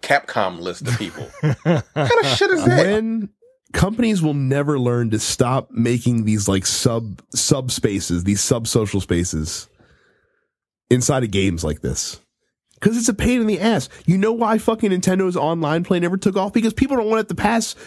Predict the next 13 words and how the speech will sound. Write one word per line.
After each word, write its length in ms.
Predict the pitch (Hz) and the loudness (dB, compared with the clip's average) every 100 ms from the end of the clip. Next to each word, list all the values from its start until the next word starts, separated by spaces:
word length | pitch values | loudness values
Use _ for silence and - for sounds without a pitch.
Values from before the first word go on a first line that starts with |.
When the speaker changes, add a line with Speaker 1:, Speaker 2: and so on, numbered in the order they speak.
| - - | -6 -2
Speaker 3:
a 100 | 170 | 0
fucking 340 | - 269 202 | 0 0 -2
twenty-six 600 | - 226 233 - 220 - | 0 0 0 0 -2 0
digit 260 | 214 190 139 | 0 0 0
code 300 | 196 240 202 | 0 2 2
back 220 | 240 110 | 2 2
and 120 | 120 | 0
forth 600 | 131 120 120 139 - 440 440 | 2 2 4 2 2 2 2
<laughs> 60 | |
to 80 | 202 | 2
play 220 | - 247 311 | 2 2 4
with 140 | 214 | 2
somebody. 600 | - 120 98 90 85 | 2 0 0 0 0